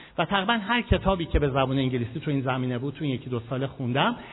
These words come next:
از چکیده اونا چهار تا حمله عظیم در طول این دو هزار سال به کلیسا شده که تک تک اونا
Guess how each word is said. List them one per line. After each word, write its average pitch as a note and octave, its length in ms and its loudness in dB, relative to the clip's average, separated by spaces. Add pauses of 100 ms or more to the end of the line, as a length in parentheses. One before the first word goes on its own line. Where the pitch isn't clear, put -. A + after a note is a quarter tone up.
(920)
از A3+ 160 4 (280)
چکیده A#3+ 420 2
اونا F#3+ 500 2 (220)
چهار A#3+ 520 0
تا B3+ 160 -4
حمله G#3 600 2 (140)
عظیم F#3+ 480 2
در E3+ 200 4
طول F#3 220 -4
این F#3+ 140 6
دو D3+ 140 2
هزار B2 500 2
سال E3+ 120 2
به C#3+ 120 0
کلیسا B2+ 520 0
شده B2 440 2 (440)
که A3+ 100 8
تک G#3 320 0 (160)
تک C#4 240 2
اونا D3+ 420 4